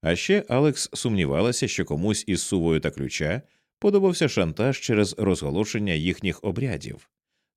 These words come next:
Також хтось міг розкусити Тарин рецепт і вирішити, що вона їм більше не потрібна під ногами. «У Коліна, Хатрі, є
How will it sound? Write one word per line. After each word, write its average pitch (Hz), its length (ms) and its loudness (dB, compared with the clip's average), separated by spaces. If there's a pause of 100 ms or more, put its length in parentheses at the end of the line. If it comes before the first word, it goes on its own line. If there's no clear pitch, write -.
Також 208 280 -2
хтось - 320 0
міг 139 200 2
розкусити 113 600 0
Тарин 98 340 0
рецепт 90 580 -2 (360)
і 180 100 4
вирішити, 185 500 0
що 127 240 0
вона 101 280 2
їм 95 220 0
більше 101 320 -2
не 87 100 0
потрібна 95 480 -2
під 76 160 -4
ногами. 71 500 -4 (1040)
«У 147 160 4
Коліна, 104 680 2 (460)
Хатрі, 120 480 0 (260)
є 92 440 0